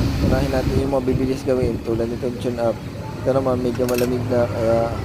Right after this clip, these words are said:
binabanata na. So, ang matitira ang gagawin ay yung mga top overhaul, kasi matagal yung buuhin para maka-, makauwi na rin yung mabibilis gawin.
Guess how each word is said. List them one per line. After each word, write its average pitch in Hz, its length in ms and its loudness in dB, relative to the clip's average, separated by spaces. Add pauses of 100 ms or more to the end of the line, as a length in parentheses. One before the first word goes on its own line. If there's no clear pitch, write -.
binabanata 110 880 0
na. 113 100 -2 (460)
So, 120 400 0 (400)
ang 127 160 0
matitira 139 640 4
ang 135 160 0
gagawin 135 500 4 (240)
ay 123 140 -2
yung 123 160 -2
mga 123 400 0
top 117 100 4 (140)
overhaul, 123 480 0
kasi 123 260 2 (460)
matagal 123 480 2
yung 123 240 0
buuhin 120 440 2 (120)
para 117 420 2
maka-, 117 460 -2 (500)
makauwi 135 460 2
na 123 160 4
rin 120 180 2
yung 120 160 0
mabibilis 113 600 2
gawin. 107 320 2